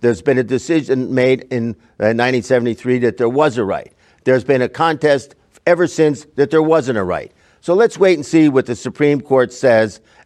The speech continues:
on the case itself, and then we'll take a, take it from there as to whether it's gonna apply to any other thing. I doubt it.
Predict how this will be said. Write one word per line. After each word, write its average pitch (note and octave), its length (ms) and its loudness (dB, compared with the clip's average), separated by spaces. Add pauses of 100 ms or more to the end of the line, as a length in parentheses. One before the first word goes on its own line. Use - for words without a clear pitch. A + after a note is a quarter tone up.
on A2 160 0
the G#2 80 -4
case B2+ 340 -2
itself, A2 540 0
and B2 120 -2
then D#3+ 320 0 (220)
we'll A2+ 300 0
take C3+ 320 -4
a, B2 60 -4 (180)
take - 240 0
it D3 100 0
from A2+ 200 -4
there B2 200 2
as G#2+ 220 -6
to A#2+ 100 -4
whether A#2 220 0
it's A2 100 -6
gonna A#2 160 -6
apply A#2 320 -4
to A#2+ 180 -6
any F3 220 0
other C3 160 0
thing. B2 240 -6 (300)
I F3+ 180 2
doubt D#3 380 0
it. - 200 -20